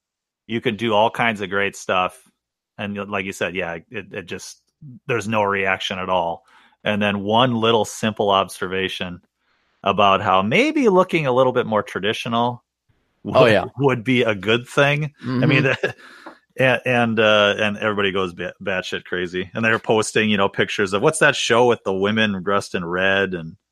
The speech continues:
Speaker 1: <laughs> and all that.
Speaker 2: Dressed in red?
Speaker 1: There's a, a, that's what they, uh, they're always parading around in, in those, um, it's something wife. It's like the, God.
Speaker 2: Uh, Housewives of X County or something?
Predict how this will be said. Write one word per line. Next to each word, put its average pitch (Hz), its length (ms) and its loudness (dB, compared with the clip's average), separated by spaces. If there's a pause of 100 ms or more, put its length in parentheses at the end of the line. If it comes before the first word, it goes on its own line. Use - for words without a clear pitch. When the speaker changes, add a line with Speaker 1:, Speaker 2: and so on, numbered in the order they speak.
(380)
Speaker 1:
<laughs> - 540 -20
and 185 120 2
all 151 240 4
that. 107 320 2 (120)
Speaker 2:
Dressed 135 360 0
in 87 160 -6
red? - 500 0
Speaker 1:
There's 190 260 6
a, 185 240 4
a, 175 40 2
that's 180 280 2
what 185 120 2
they, 160 120 4
uh, 147 120 4 (240)
they're 143 380 -2
always 165 340 4
parading 131 520 0
around 113 540 0
in, 101 260 -8
in 107 220 -6
those, 101 320 -6 (320)
um, 98 500 -4 (360)
it's - 180 -4
something 151 380 2
wife. 98 540 0
It's - 200 -6
like 104 240 0
the, 92 340 -2 (320)
God. 104 520 -6 (120)
Speaker 2:
Uh, - 40 -14
Housewives 135 640 4
of 117 240 2
X 127 220 -2
County 135 460 -2
or 160 100 -2
something? 156 480 -8